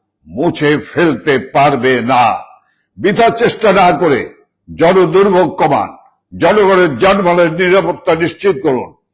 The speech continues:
হাজার হাজার পুলিশ সদস্য হত্যাকাণ্ডের সুষ্ঠু বিচার নিশ্চিতে স্বাধীন নিরপেক্ষ বিজ্ঞ ব্যক্তিবর্গের সমন্বয় একটি উচ্চ ক্ষমতা সম্পন্ন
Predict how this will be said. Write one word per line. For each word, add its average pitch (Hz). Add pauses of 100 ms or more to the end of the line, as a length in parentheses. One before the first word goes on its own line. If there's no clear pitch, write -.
(260)
হাজার 196
হাজার 165
পুলিশ 196
সদস্য 180 (340)
হত্যাকাণ্ডের 180
সুষ্ঠু 202
বিচার 165
নিশ্চিতে 165 (380)
স্বাধীন 185
নিরপেক্ষ 180
বিজ্ঞ 180
ব্যক্তিবর্গের 175
সমন্বয় 165 (440)
একটি 143 (120)
উচ্চ - (180)
ক্ষমতা 202 (100)
সম্পন্ন 156